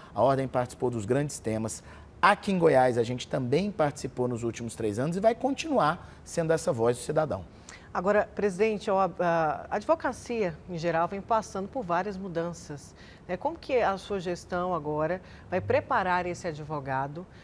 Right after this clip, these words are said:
Speaker 2: pra, pra essas mudanças, principalmente que diz respeito ao uso da inteligência artificial, uso de tecnologias jurídicas?
Speaker 1: Uma das grandes propostas que a gente trouxe nessa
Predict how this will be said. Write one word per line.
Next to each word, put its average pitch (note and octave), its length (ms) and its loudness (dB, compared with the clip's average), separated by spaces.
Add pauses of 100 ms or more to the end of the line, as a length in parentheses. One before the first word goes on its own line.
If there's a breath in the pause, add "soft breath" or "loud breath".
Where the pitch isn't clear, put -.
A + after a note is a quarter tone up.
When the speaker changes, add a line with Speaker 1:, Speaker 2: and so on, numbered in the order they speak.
(200 loud breath)
Speaker 2:
pra, F3 760 4
pra A#3 120 0
essas C#4 220 -2
mudanças, E3+ 500 -4
principalmente A3+ 580 -2
que G3 80 -6
diz F3 160 -4
respeito E3+ 680 -4
ao F3+ 200 -2
uso G#3 300 -8
da F#3 100 -6
inteligência D#3+ 580 -8
artificial, D#3+ 680 -4
uso F#3 400 -6
de D#3+ 180 -8
tecnologias E3+ 840 -4
jurídicas? C#3+ 720 -12 (340 loud breath)
Speaker 1:
Uma A#2+ 120 -6
das C3+ 160 2
grandes D#3+ 240 2
propostas A#2+ 560 0
que A2+ 80 -2
a - 20 0
gente G2 240 -6
trouxe G#2 320 -4
nessa G#2+ 600 0